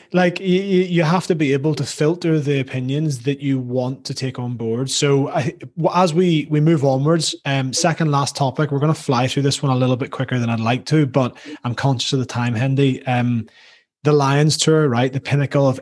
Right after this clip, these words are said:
Speaker 2: everyone's, uh, the pinnacle of every single per-, uh, professional rugby player, pro-, professional rugby player's career, right? I want just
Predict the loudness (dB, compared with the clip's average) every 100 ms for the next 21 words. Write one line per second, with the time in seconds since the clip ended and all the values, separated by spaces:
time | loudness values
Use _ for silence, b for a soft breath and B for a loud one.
0 | -4 -4 0 0 2 2 0 0 -2 -2
1 | -2 -4 _ _ _ _ -6 -4 -6 -10
2 | -12 -2 0 2 2 0 -2 0 0 2
3 | 0 2 0 0 -2 -2 -4 -2 -6 -4
4 | -2 0 -2 -2 -2 -2 0 0 0 -4
5 | -8 _ B B B _ -8 -6 -4 -2
6 | -2 -2 -2 -4 -6 -6 -2 -2 0 -2
7 | -2 2 2 2 -4 -2 0 0 -6